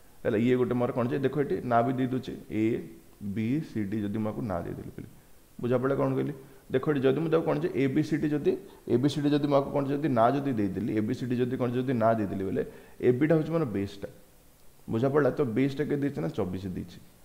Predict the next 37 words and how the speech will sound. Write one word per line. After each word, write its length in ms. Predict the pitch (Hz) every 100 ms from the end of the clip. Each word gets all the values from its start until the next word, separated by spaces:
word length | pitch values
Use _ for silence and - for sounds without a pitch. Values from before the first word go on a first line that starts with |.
| -
ଏ 80 | 101
ବିଟା 180 | 110 120
ହେଉଛି 180 | 104 98
ବେସ୍, 280 | 95 143 107
ବେସ୍ 200 | 107 110
କେତେ 140 | 120 127
ଦେଇଛି? 160 | 135 -
ଚବିଶ, 240 | 90 95 127
ହେଲା? 100 | 131 - - -
ନେକ୍ସଟ 200 | 156 156
ହାଇଟ୍, 240 | 147 147 - -
ହାଇଟ୍ 240 | 120 156 160
ମାନେ 200 | 170 175
ଦେଖ, 120 | 160 180
ହାଇଟ୍ 300 | 123 262 -
ମାନେ 140 | 156
ହେଉଛି 180 | 160 156 175
ସବୁଠୁ 300 | 160 139 190 196 - - -
ଛୋଟ 240 | - 185 196 139
ଡିଷ୍ଟାନ୍ସଟା, 380 | 117 - 104 101 -
ପର୍ପେଣ୍ଡିକୁଲାର 480 | 120 139 147 147 160
ମାନେ 80 |
ନାଇଣ୍ଟି 200 | 120 110 123
ଡିଗ୍ରୀ 180 | 139 151
ହେଇଥିବ 160 | 147 160
ଆଉ 100 | 196 - - - - - -
ଛୋଟ 120 | 175 165 135 - - 107
ଡିଷ୍ଟାନ୍ସ, 260 | 117 117 -
ତାକୁ 100 | 151
ଆମେ 80 | 160
ହାଇଟ୍ 160 | 95 104
କହିବା। 180 | 101 110
ହାଇଟ୍ 120 | 117 117
କେତେ 160 | 123
ନା, 80 | 156
ବାର 240 | 110 95 92
ଦେଇଛି। 220 | 98 101